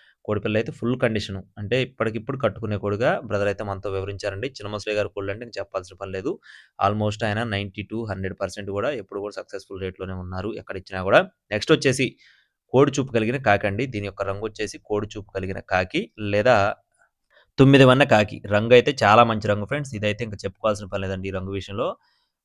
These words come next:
క్వాలిటీ మాత్రం ఎక్సలెంట్‌గా ఉంటుంది ఇది కూడా. దీని యొక్క ఎత్తు చూసుకున్నట్లయితే ఇరవై రెండున్నర అంగుళాలు ఫ్రెండ్స్, బరువు చూసుకున్నట్లయితే మూడు కేజీల నాలుగు వందల గ్రాములు.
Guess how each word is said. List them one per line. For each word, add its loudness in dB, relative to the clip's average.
క్వాలిటీ 2
మాత్రం -2
ఎక్సలెంట్‌గా -2
ఉంటుంది -4
ఇది -4
కూడా. 2
దీని 10
యొక్క 10
ఎత్తు 8
చూసుకున్నట్లయితే 2
ఇరవై 4
రెండున్నర 0
అంగుళాలు -2
ఫ్రెండ్స్, -4
బరువు 0
చూసుకున్నట్లయితే -8
మూడు -2
కేజీల -2
నాలుగు -4
వందల -6
గ్రాములు. -4